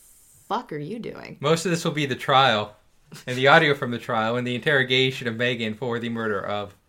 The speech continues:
Speaker 2: my older twin brother, R J.
Speaker 1: Yeah, so actually what it is, is, uh, that we're announcing is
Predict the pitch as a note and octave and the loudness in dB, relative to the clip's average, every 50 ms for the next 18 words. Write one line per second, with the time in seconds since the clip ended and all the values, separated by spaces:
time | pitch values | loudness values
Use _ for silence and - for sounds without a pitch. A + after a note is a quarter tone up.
0 | _ _ _ - C3 C3 C3 A#2 A2 G#2+ G#2+ G2+ G2 - G#2 F#2+ F#2 G2+ G2 F#2 | _ _ _ -2 0 2 2 2 2 0 -4 -6 -10 -10 -14 -14 -10 -8 -8 -8
1 | F2+ E2 D#2 F#2+ G2+ G2+ G2 G2 F2+ F2+ - _ - - - - - - B3+ A#3 | -8 -8 -8 -6 -8 -8 -8 -10 -12 -12 -14 _ -20 -20 -20 -10 2 4 6 6
2 | G3 - - A#3 A3 A#3+ G#3 A#3 B3 - - C#4 C#4+ C#4+ C4 B3 A#3 A3+ G#3 G3+ | 6 6 4 4 4 6 6 4 4 2 -2 -2 -2 0 2 2 2 4 6 8
3 | G#3 G3+ G#3+ G#3+ F#3 - - F#3 F#3 F3+ F3+ E3 D#3 E3+ E3+ E3+ E3+ F3 E3+ E3 | 8 8 8 6 2 0 2 4 4 4 4 0 0 0 0 0 0 0 0 0
4 | F#3+ F#3+ F#3 E3+ E3+ E3 E3+ F#3 F#3 - A#3+ A#3+ B3 A#3+ A#3+ A3 - F#3 F#3 F3+ | 2 0 0 0 0 0 0 0 -2 -2 -2 -2 -4 -4 -4 -2 2 4 4 4
5 | E3 | 2